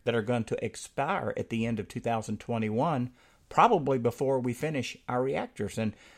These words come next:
that's worth to Georgia about five hundred million dollars. That's a half a billion. So there are a number of things that the Trump administration could do, and it does appear that Rick Perry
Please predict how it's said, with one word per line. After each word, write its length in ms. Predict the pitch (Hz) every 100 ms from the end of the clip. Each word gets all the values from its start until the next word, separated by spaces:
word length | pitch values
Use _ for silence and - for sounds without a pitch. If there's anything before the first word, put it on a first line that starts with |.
| -
that's 260 | 135 220 -
worth 300 | 98 98 -
to 100 | 101
Georgia 440 | 101 104 104 110
about 240 | 117 107 -
five 300 | 117 110 107
hundred 280 | 113 104 95
million 420 | 101 165 165 95
dollars. 420 | 87 95 110 -
That's 160 | 139 143
a 40 |
half 260 | 113 131 120
a 40 |
billion. 520 | 101 113 165 104 95 - - - - - -
So 160 | - 143
there 140 | 139
are 20 |
a 40 | 135
number 260 | 143 160
of 80 | 139
things 340 | - 110 104 -
that 300 | 107 98 - _ -
the 80 | 107
Trump 200 | 135 120
administration 760 | 117 113 104 - 107 - 98 90
could 280 | - 143 107
do, 380 | 143 127 92 92 _ _ -
and 120 | 117
it 140 | 107
does 220 | 120 214
appear 580 | 170 - 170 202 90 107 _ _ _ _ _ _ -
that 180 | 123
Rick 220 | 123 131 -
Perry 540 | 147 165 107 107 117